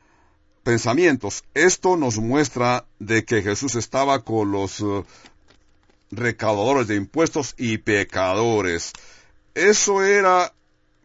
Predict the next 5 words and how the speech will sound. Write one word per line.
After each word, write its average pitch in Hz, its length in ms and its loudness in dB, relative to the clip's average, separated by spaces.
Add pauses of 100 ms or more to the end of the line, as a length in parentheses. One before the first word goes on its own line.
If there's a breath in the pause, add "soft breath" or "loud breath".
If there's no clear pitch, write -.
(800)
una 175 300 -2
frase 120 760 0
que 113 200 0
utilizaban 120 1000 2 (460 soft breath)
los, 113 960 0